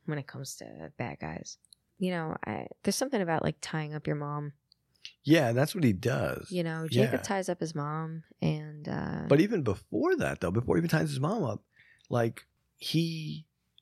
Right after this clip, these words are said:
Speaker 2: he plays these little mind games right before, though. I mean, she,
Speaker 1: Yeah.
Speaker 2: He sets the cameras up in her room without her knowing. So she wakes up, we see her wake up in her bed. She can't, she notices the picture frame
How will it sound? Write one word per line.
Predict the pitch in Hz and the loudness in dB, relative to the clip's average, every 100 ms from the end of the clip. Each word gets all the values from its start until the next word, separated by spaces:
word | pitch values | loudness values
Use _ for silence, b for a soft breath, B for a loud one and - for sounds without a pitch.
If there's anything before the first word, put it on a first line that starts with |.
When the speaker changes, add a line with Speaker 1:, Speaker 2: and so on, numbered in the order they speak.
| _ | _
Speaker 2:
he | - 147 | 0 0
plays | - 170 151 | 6 6 6
these | 139 | 2
little | 151 147 | 6 6
mind | 127 147 185 139 | 6 4 0 0
games | 92 85 92 | 0 0 -2
right | 107 123 127 | 0 0 2
before, | 107 - 143 180 | 0 2 0 0
though. | 135 90 78 90 | 0 0 -2 -2
I | |
mean, | 107 104 | 0 0
she, | 101 - 113 101 127 b b b b | 2 2 0 -2 -8 b b b b
Speaker 1:
Yeah. | 175 156 143 | -14 -12 -14
Speaker 2:
He | - 139 | -2 2
sets | 147 151 151 - | 4 4 0 0
the | 127 | 0
cameras | 131 123 123 | 0 -2 -2
up | 123 117 | -2 -2
in | 120 95 | -4 -2
her | - 185 | 4 6
room | 160 87 60 - _ _ _ | 6 2 0 -12 _ _ _
without | 117 110 95 | 2 4 4
her | 101 | 2
knowing. | 95 92 78 76 | 2 0 -2 -6
So | - 104 | -2 0
she | 92 180 | 0 0
wakes | 190 143 123 | 0 -2 0
up, | - 120 | -2 2
we | 120 | 0
see | 160 | 0
her | 156 123 | 0 0
wake | 107 104 107 | 0 0 -2
up | 101 95 | -4 -4
in | |
her | 90 | -6
bed. | 80 139 180 120 104 _ _ _ | -2 -2 0 -2 -4 _ _ _
She | - 127 123 | -4 -2 -2
can't, | - 135 131 123 | 2 4 4 2
she | - 123 | 0 2
notices | 120 120 107 113 104 | 6 4 4 -4 -2
the | 98 87 | -2 0
picture | - 156 - | 4 6 4
frame | - 104 82 82 | 2 0 -2 -6